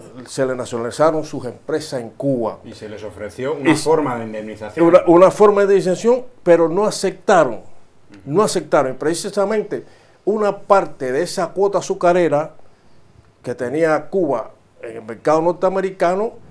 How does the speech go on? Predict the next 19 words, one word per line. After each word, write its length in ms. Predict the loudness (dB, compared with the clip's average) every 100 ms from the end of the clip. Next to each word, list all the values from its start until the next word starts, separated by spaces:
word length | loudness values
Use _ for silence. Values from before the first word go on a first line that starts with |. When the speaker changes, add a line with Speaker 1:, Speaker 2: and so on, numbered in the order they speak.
| -20 -8 -4
Speaker 1:
un 160 | -2
porcentaje 720 | 2 0 2 -2 0 0 0
se 240 | -2 -2 0
iba, 380 | 2 0 -2 -10 -16
se 280 | -6 -4 0
iba 120 | -2
a 40 |
utilizar 560 | -2 -6 -4 -2 -2 0
para, 400 | 0 0 -2 -10 -20 -20 _
eh, 200 | -6 -6
pagar 600 | -2 0 4 4 2 0 -8
el, 380 | -6 -6 -6 -8
y 120 | -12
como 280 | -8 -6 -6
indemnización 800 | -4 -2 -2 -4 -6 0 0 0 -4 -18 -20 -8 0
a, 680 | 4 4 2 -2 -8 -10 -4
a 120 | -2
los 120 | -2
afectados. 640 | -4 -6 -6 -2 -2 -4